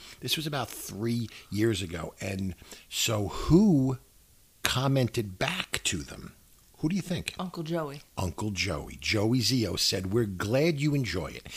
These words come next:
Speaker 1: It was indeed added with the options update. The feature was actually originally meant for Toontown Online, and the code was written by Disney with no way to enable it.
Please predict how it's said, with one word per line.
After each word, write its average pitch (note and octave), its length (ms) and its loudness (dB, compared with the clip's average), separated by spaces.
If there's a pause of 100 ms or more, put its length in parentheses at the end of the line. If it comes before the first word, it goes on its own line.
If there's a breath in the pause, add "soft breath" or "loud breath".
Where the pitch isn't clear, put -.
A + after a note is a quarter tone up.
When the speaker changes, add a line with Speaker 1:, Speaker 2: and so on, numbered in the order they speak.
(280 loud breath)
Speaker 1:
It B2 120 4
was C3+ 220 4
indeed C3 560 2
added C3+ 400 4
with A#2 140 0
the G2 200 -4
options A#2+ 580 0
update. - 480 -6 (300 loud breath)
The F#2+ 140 -2
feature A3+ 560 4
was G#2+ 240 0
actually D#3 500 0
originally D3 460 0
meant C#3 260 0
for G#2+ 140 -8
Toontown C3+ 560 -2
Online, C3 560 -2
and F2+ 160 -4
the F#2 60 -6
code D3 460 2
was F2 280 -2
written C#3+ 300 0
by C3+ 180 -4
Disney D3 640 2
with G2+ 240 -6
no G2 220 0
way C#3+ 240 2
to D3 260 -2
enable A2+ 460 0
it. - 160 -12